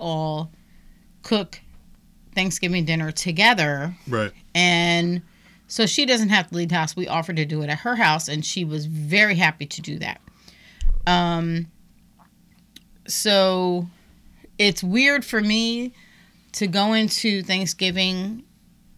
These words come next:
Speaker 1: on somebody else's menu.
Speaker 2: Uh-huh.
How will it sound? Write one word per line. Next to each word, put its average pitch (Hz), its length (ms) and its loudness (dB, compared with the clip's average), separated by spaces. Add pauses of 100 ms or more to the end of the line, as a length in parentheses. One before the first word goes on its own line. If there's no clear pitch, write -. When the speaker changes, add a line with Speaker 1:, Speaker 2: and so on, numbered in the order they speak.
Speaker 1:
on 180 160 0
somebody 185 360 0
else's 170 360 0
menu. 214 520 0 (920)
Speaker 2:
Uh-huh. 101 320 -4